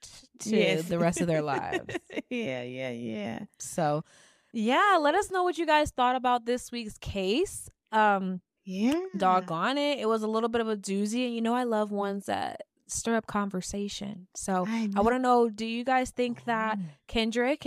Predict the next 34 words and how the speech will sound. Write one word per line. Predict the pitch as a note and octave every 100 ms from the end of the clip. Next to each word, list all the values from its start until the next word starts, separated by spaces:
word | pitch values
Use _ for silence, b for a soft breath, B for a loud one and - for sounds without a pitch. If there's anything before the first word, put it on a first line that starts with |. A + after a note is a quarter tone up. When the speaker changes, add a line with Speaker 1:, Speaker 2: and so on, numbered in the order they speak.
| -
Speaker 1:
and | A3 G#3 F#3+ G3 -
Justly | G3+ G3 - G#3+ G3+
are | G3+
innocent? | E3+ F3 - A3 E4+
Do | -
you | G3
guys | F3 E3+
think | F3+ F3
that | E3+
Antonio | B2+ D#3 - E3+ D#3+ E3 E3+ F#3+
and | F#3+ D#3+
Raymond | D#3 D#3+ E3
are | E3+
really | F3+ F#3
the | G3+
ones | G#3 G#3+
that | A#3 A#3
did | B3+
it? | C4 C#4+ - _ _
Or | A#3+
do | C4
you | D#4+
think | D#4+ F4 D#4+
Will | C#4 D#4 F4+ D#4 G#3+ E3+ D3 _ _ G3
is | F#3+ -
somehow | F#3 F3 E3 D3+
involved | D#3 D3+ C#3 C#3 E3+
in |
all | C#3 D3+ D#3
of |
this? | - - - - - - - D#3+
Speaker 2:
All | F#3 G3+
of | D3 D3
that. | C#3+ C3+ -